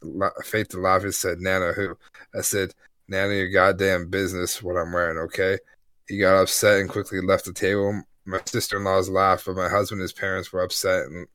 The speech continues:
and later said that I was out of line for bringing up Nana to my brother-in-law, knowing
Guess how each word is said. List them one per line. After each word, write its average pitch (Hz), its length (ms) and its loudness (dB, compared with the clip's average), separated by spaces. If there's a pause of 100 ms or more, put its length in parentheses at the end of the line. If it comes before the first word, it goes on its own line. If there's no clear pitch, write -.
and 90 160 -12
later 95 280 0
said 90 320 0
that 87 220 0
I - 20 -2
was 85 160 -4 (260)
out 101 140 2
of 90 160 -4
line 95 380 2 (500)
for - 100 -16
bringing 98 280 -2
up 92 60 -2
Nana 110 280 2
to - 140 -6
my 92 60 -2
brother-in-law, 104 520 2
knowing 95 380 -2